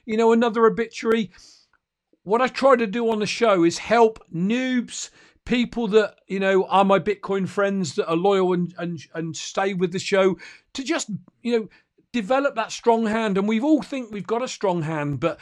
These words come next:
it's nice that over every show and every week and month and year that passes,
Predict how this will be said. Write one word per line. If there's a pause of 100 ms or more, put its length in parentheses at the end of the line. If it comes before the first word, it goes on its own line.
(440)
it's
nice
that (400)
over
every
show
and
every
week
and
month
and
year
that
passes,